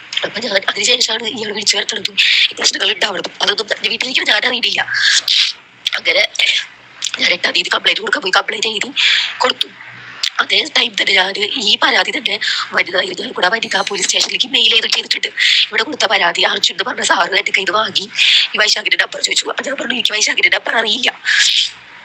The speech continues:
അപ്പൊ, ഏഹ്, ഈ സീന എന്നുള്ള വ്യക്തിക്ക് അറിയില്ല. അപ്പൊ ഈ സീന എന്നുള്ള വ്യക്തിയെ വിളിച്ചപ്പോ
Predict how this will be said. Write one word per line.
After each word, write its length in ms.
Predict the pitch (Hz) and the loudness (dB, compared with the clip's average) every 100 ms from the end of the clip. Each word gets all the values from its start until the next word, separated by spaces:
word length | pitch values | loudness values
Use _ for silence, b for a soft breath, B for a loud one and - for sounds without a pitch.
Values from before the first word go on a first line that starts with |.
| - | -6
അപ്പൊ, 300 | - - 302 - 180 | -6 -2 -2 0 0
ഏഹ്, 400 | 170 165 165 - - 196 | 0 0 -2 -6 -10 -4
ഈ 100 | 214 | 0
സീന 280 | 220 208 | 2 2
എന്നുള്ള 200 | 180 208 | 2 2
വ്യക്തിക്ക് 280 | 214 - 233 | 2 -2 -2
അറിയില്ല. 200 | 196 160 | 0 0
അപ്പൊ 120 | - | -2
ഈ 40 | 185 | -2
സീന 220 | 214 196 | 0 0
എന്നുള്ള 220 | 175 202 | 0 2
വ്യക്തിയെ 260 | 214 202 190 | 2 0 -4
വിളിച്ചപ്പോ 500 | 196 190 - 165 | -2 -2 0 -2